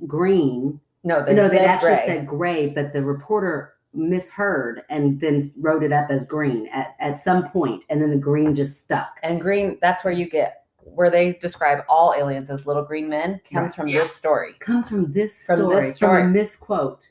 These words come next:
Speaker 2: Yes.
Speaker 1: That's
Speaker 3: Yeah.
Speaker 1: hilarious. Okay. Oh, this
Speaker 2: Yeah.
Speaker 1: is great. Okay, keep going.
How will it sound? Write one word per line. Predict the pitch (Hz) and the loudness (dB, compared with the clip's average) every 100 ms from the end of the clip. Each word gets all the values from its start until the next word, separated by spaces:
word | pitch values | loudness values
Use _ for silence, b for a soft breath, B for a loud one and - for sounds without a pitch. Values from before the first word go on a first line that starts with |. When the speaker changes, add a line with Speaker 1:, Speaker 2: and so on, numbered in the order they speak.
| _ | _
Speaker 2:
Yes. | 160 - _ | -2 -2 _
Speaker 1:
That's | 156 151 - - | -4 -2 -4 -6
Speaker 3:
Yeah. | 160 | -4
Speaker 1:
hilarious. | 139 139 135 131 127 120 - - | -2 -2 -2 -2 -6 -12 -16 -4
Okay. | 165 175 139 120 b b b b | -4 -2 -8 -8 b b b b
Oh, | 160 | -2
this | 151 156 | -2 0
Speaker 2:
Yeah. | 139 | 0
Speaker 1:
is | |
great. | 139 120 - | 0 -6 -4
Okay, | 165 156 - | -2 -2 -2
keep | 208 147 | 0 0
going. | 151 120 | 0 0